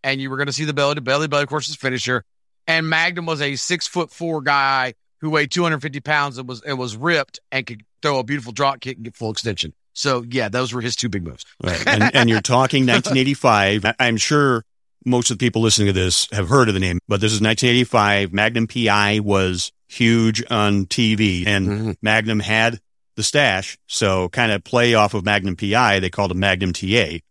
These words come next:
Speaker 2: based off his real
Speaker 1: His
Speaker 2: name, of
Speaker 1: real
Speaker 2: course, Tony
Speaker 1: name
Speaker 2: Adams.
Speaker 1: is Terry Allen.
Speaker 2: Terry Allen, okay.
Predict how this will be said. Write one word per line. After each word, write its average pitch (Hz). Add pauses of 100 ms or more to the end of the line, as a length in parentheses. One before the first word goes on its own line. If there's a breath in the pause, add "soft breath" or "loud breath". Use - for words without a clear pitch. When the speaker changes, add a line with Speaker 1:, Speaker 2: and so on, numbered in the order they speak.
(200)
Speaker 2:
based 87
off 90
his 85
real 107
Speaker 1:
His 73
Speaker 2:
name, 143
of 156
Speaker 1:
real 175
Speaker 2:
course, 156
Tony 156
Speaker 1:
name 95
Speaker 2:
Adams. 87
Speaker 1:
is 143
Terry 127
Allen. 90 (180)
Speaker 2:
Terry 107
Allen, 78
okay. -